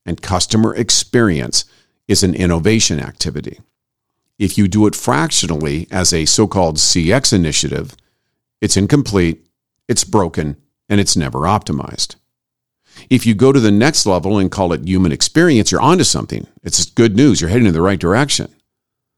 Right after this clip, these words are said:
But if you don't add the third molecule of innovation, you're not going to take meaningful insights and transmute those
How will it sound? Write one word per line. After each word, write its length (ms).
But 80
if 100
you 60
don't 220
add 180
the 80
third 300
molecule 640
of 160
innovation, 720
you're 140
not 260
going 160
to 60
take 340
meaningful 460
insights 580
and 100
transmute 680
those 340